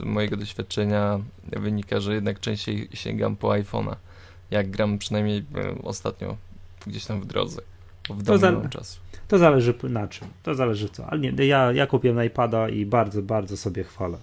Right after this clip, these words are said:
Speaker 2: Super, polecam. Jeżeli jesteście fanami Gwiezdnych Wojen, <coughs> to polecam tym bardziej.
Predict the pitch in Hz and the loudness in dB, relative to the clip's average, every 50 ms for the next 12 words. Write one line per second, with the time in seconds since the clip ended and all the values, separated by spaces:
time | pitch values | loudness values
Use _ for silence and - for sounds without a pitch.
0 | - - - - - - 127 - - - - - - - 135 135 143 143 131 - | -14 -16 -14 -8 -4 -2 -2 -2 -4 -8 -14 -16 -6 -2 0 2 2 2 2 2
1 | 135 113 110 - - - - - - - - - - - - - 127 113 127 135 | 0 0 0 -2 -6 -12 -20 -20 -20 -20 -20 -20 -20 -10 -2 2 4 6 8 8
2 | 139 143 139 - 143 - - 127 127 - 127 - - - 131 135 131 127 127 120 | 6 6 4 2 0 0 0 -2 -2 -2 -2 -2 0 0 2 2 0 0 2 2
3 | 123 117 113 117 117 113 123 131 127 127 - - - - - - - - - - | 2 4 4 4 2 4 4 4 4 4 2 -2 -10 -18 4 8 8 8 8 6
4 | - 101 - - - - - - - - - - - - - - - - - - | 2 -4 -8 -12 -18 -20 -20 -20 -20 -18 -12 -10 -10 -10 -10 -12 -16 -20 -20 -20
5 | - - - - 117 104 - 127 120 107 - 113 101 95 - 101 95 87 85 85 | -20 -12 -4 -2 0 2 4 4 4 4 2 0 -2 0 0 0 0 0 -4 -6
6 | 87 - - | -8 -12 -16